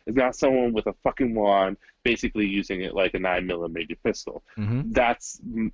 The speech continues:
Speaker 1: one of my biggest problems. I actually like the fight between him and, and, and Dorothy in the third book, and in the third mo-, uh, not third, fi-, uh, fifth movie in the fifth book,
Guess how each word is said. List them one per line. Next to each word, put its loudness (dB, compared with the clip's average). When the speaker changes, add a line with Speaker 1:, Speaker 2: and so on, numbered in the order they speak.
Speaker 1:
one 4
of 2
my 4
biggest -4
problems. 2
I 2
actually 2
like 0
the -6
fight -2
between -6
him -4
and, -6
and, -10
and -8
Dorothy 2
in 2
the 4
third 4
book, -2
and -10
in -8
the -6
third 0
mo-, 0
uh, 2
not 2
third, 0
fi-, 2
uh, 2
fifth -2
movie -2
in -6
the -8
fifth -4
book, 2